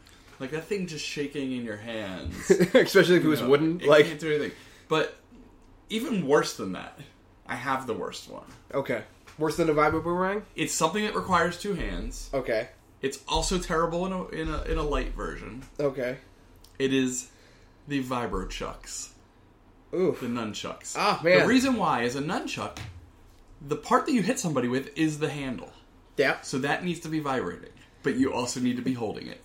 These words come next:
Speaker 2: <laughs> Oh, man.
Speaker 1: So
Speaker 2: And it's a blunt weapon that wouldn't have any benefit from vibros.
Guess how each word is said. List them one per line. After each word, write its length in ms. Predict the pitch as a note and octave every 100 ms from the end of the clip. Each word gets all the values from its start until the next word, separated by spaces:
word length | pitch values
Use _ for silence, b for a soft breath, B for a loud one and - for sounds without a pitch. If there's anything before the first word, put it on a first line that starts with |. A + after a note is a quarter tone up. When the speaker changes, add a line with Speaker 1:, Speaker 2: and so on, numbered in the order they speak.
| C#3
Speaker 2:
<laughs> 100 | -
Oh, 400 | F#3+ - G3 D3 D#3+
man. 340 | E3+ E3+ A#2+ - -
Speaker 1:
So 540 | - - E3+ D3 A#2+
Speaker 2:
And 340 | F3 B3+ G#3+ G#3
it's 160 | F3+
a 60 | F3
blunt 320 | D3+ F3 G#3
weapon 360 | D#3 C#3 D3 C#3+
that 220 | C3+ -
wouldn't 320 | D#3+ D#3 - - - - - - D#3+
have 200 | E3 D3+
any 140 | D3 D3
benefit 420 | G3+ A3 D3 -
from 120 | E3
vibros. 600 | E3+ A#3+ E3 G2+ G#2 -